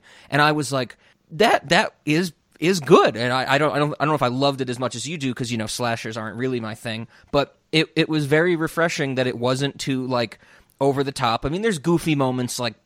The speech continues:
even on rewatching it for this recording, which is now the second time I've seen it, the, the psychiatrist stabbing the sheriff and putting on Michael Myers masks is just very strange to me. Um, but I know, I gue-, I guess that, you know, gets them to Laurie Strode's house.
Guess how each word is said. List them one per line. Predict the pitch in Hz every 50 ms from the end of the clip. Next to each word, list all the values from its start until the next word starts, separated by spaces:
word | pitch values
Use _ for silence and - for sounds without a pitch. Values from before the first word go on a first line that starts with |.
| _
even | - 185 196 175 170 156
on | 143 139 135
rewatching | 123 131 143 151 139 139 127 123 - - 120 113
it | - - _ _ _ -
for | - - 135
this | 123 127 -
recording, | 127 117 - 127 120 107 104 107 107
which | 110 - -
is | 117 117
now | 117 117 113
the | 110 110
second | - - 123 - 123 113
time | 123 117 110
I've | 104 107 107
seen | - 120 113 110 113
it, | - - _ _ _ _ _ _ _ _ _ _ _ _ _ _
the, | - 139 151 143 117 - _ _ _ -
the | 127 139 131 - -
psychiatrist | - - - - 151 143 - - 170 165 170 175 - - 151 - - - _ _ _ - - - - - -
stabbing | - - - - 156 151 151 151 151 147
the | 139
sheriff | - - 156 135 131 127 - -
and | 123 117
putting | - 143 131 131 127 123 -
on | 131 127 123 123
Michael | 123 120 - - 127
Myers | 120 123 123 117 120 117 117
masks | 113 113 110 107 - - - 120
is | 110 113
just | - 120 120 -
very | 123 120 135 151 147 131 123 120
strange | - - - 139 117 110 110 117 123 -
to | - 127
me. | 113 113 110 107 127 - - - - - - - -
Um, | - 143 135 127 120 120 117 113 - - _ _
but | - 143 135 -
I | 147 147
know, | 151 143
I | 139 147 143
gue-, | 135 127 160 156
I | - 156
guess | 156 175 156 -
that, | - 131 - - - _
you | - 135 127
know, | 120 120
gets | 117 110 135 131 - - -
them | 127 113 110 110
to | - - 131 113 107
Laurie | 107 120 117 113 110
Strode's | 110 - - 117 110 110 104 -
house. | 113 98 104 104 - -